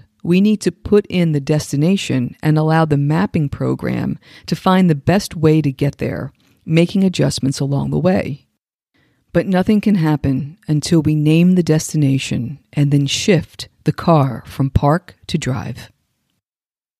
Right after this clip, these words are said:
Writing a letter to our future self is like programming the G P S so we can move in its general direction,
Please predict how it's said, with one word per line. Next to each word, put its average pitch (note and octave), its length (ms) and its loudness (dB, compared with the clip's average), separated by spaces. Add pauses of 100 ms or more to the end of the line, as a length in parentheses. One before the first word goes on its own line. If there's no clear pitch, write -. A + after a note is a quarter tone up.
(520)
Writing F#3+ 360 2
a F3+ 60 2
letter D#3+ 280 2
to C#3+ 200 -2
our C3 120 0
future E3+ 400 -2
self C#3 560 -2
is D3 180 -2
like D3 220 -2
programming C#3 680 2
the C#3 80 0
G D#3 240 -2
P D3+ 260 -2
S C#3 400 -6 (260)
so D#3 220 2
we D#3+ 160 2
can D#3 220 0
move D#3+ 560 4
in D3+ 100 2
its C#3+ 180 0
general D#3 380 2
direction, C3+ 640 -4